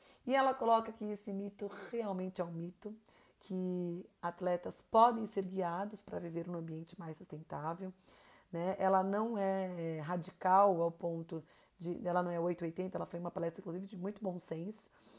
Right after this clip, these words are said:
onde ela coloca, coloca que os atletas podem sim, né, atingir o seu consumo proteico diário sem evitar um, um superconsumo, né? É, ela coloca que, é,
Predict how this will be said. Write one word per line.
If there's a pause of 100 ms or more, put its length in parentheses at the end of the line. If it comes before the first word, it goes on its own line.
(240)
onde
ela
coloca,
coloca
que
os
atletas (360)
podem
sim,
né,
atingir
o
seu
consumo
proteico
diário (340)
sem
evitar
um,
um
superconsumo,
né? (360)
É,
ela
coloca
que,
é,